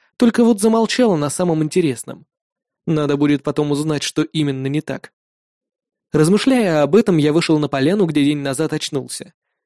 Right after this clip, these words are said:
И первое, что почувствовал, это прохлада озера. Но стоило нам выйти из леса, как с песчаного берега в воду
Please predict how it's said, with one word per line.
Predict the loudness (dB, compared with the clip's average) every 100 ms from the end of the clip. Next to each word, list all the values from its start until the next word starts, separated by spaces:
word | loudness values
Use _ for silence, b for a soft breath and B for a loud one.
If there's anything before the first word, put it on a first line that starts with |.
| _
И | -2
первое, | 0 0 0 0 -2
что | -2 -2
почувствовал, | -2 0 0 2 2 2 0 b b -4
это | -4 -2
прохлада | -4 -2 -2 0 -2 0
озера. | 0 0 -8 -12 _ _ _ _ _ _ _
Но | 0 2
стоило | 0 2 4 6 4
нам | 4 4
выйти | 2 0 0
из | 0 2
леса, | 2 2 -2
как | -4 -4 -4
с |
песчаного | -2 -2 0 0 2 2
берега | 2 2 2 2
в | 0
воду | 2 4 2